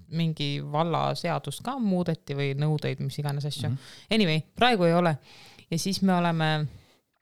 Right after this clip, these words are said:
Speaker 1: hakanud koguma eraldi pappi ja paberit, mille me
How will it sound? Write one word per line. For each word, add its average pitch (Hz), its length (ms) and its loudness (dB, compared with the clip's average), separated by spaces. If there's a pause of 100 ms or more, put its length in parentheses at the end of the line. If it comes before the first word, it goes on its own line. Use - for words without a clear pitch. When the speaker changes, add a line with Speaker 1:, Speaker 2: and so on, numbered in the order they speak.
(240)
Speaker 1:
hakanud 147 560 2
koguma 160 400 2
eraldi 156 480 2
pappi 165 480 0
ja 156 40 0
paberit, 214 560 4
mille 160 320 4
me 151 200 2